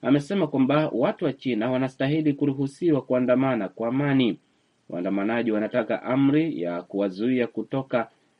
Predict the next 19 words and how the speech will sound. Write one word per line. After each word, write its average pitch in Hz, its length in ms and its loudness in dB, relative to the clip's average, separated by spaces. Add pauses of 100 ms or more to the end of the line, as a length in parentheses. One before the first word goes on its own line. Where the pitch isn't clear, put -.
nyumbani 117 340 2
kwao 120 360 2
kuondolewa, 147 760 6 (360)
na 135 280 2
wamesikika 143 720 2
pia 151 380 4
wakitaka 160 680 -2
utawala 143 540 2
wa 131 80 2
Rais 127 160 0
Xi 139 220 -2
Jinping 131 640 0
kuondoka 147 540 0
madarakani 147 800 2 (320)
na 131 120 0
chama 135 260 0
chake 147 380 0
cha 120 140 -4
kikomunisti. 90 1000 -4